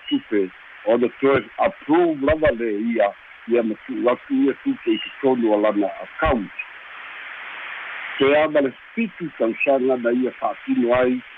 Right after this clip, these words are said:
ia lea faiga fa'asoli tulafono. Mai le tausaga lua afe sefulu ono, se'ia o'o mai le lua afe lualua.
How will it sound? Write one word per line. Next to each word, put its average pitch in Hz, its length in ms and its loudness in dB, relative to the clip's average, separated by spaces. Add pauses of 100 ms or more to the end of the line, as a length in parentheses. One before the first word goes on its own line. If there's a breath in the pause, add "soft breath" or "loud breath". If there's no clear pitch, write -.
(300)
ia 113 120 6
lea 120 220 2 (100)
faiga 123 380 0
fa'asoli 110 400 -4 (100)
tulafono. 104 680 0 (460)
Mai 117 140 2
le 110 140 0
tausaga 113 460 2
lua 127 340 2
afe 131 200 -6
sefulu 123 480 -2
ono, 160 300 0
se'ia 120 240 2
o'o 117 140 0
mai 110 240 0
le 101 180 -4
lua 151 240 4
afe 139 340 -6
lualua. 113 460 -2